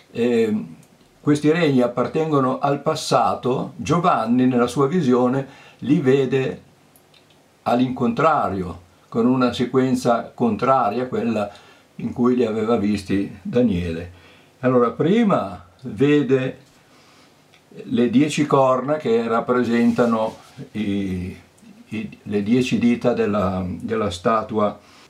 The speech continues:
ferro misto ad argilla. Poi vede, vede quella che è simile al leopardo, quindi,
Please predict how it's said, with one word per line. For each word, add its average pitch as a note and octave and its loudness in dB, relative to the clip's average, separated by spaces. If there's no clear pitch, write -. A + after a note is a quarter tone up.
ferro A#2+ 0
misto A2+ 0
ad A2 0
argilla. G2 -2
Poi D#3+ 4
vede, A2+ 0
vede B2+ 2
quella B2 0
che B2+ -8
è A#2+ -4
simile A2+ 2
al A2+ -2
leopardo, G#2+ 0
quindi, G#2 0